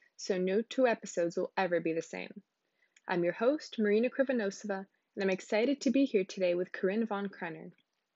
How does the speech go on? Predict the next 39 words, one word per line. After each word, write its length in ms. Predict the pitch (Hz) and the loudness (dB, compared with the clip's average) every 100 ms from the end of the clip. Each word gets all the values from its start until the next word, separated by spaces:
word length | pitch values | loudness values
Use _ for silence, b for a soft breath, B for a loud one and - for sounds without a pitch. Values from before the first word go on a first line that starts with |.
| - - _ _ _ _ _ _ _ _ _ _ _ | -20 -20 _ _ _ _ _ _ _ _ _ _ _
Corinne 220 | - 240 254 | -4 -2 -4
von 200 | 311 302 | -8 -10
Krenner 340 | - 220 233 | -10 -8 -6
has 120 | 226 - | -8 -6
spent 260 | 196 226 277 | -6 -6 -4
her 80 | |
life 180 | 262 247 - | -4 -4 -8
traveling 500 | 196 196 - 247 233 | -2 -2 -4 -8 -4
and 160 | 190 | -2
living 280 | 196 214 254 | 0 -2 -4
around 200 | 254 254 | -8 -4
the 140 | 269 220 | 0 0
world 300 | 202 202 - | 0 -4 -6
since 160 | 196 | -4
she 80 | - | -2
was 180 | 180 190 | -2 -2
knee-high 400 | 208 220 208 208 | -2 -2 -2 -4
to 160 | - | -4
a 60 | 202 | -6
cricket. 400 | - 170 - - _ _ _ _ - | -4 -8 -8 -14 _ _ _ _ -2
As 140 | 208 | 0
an 100 | 208 - | 2 2
A 120 | 220 | 2
P 160 | 254 | 2
trained 320 | 226 240 226 226 | 0 -2 -4 0
correspondent 720 | 233 226 - 190 185 202 208 | 0 0 -4 -6 -4 -4 -4
and 140 | 196 - | -6 -4
human 220 | 214 233 | -2 0
rights 320 | 226 208 - | 0 -2 0
legal 240 | 185 185 | 0 2
advocate, 500 | 175 170 190 202 220 | -2 -4 -8 -8 -8
she 160 | - - | -6 -6
focuses 480 | - 202 - 269 247 | 0 0 0 -6 -6
on 180 | 202 190 | -6 -2
bringing 280 | 208 202 | -2 0
new 180 | 196 196 | 2 0
perspectives 720 | 214 277 - 240 220 180 180 | 0 -4 -2 -4 -2 -4 -4
to 100 | - | -6
tough 220 | - 196 | -2 -4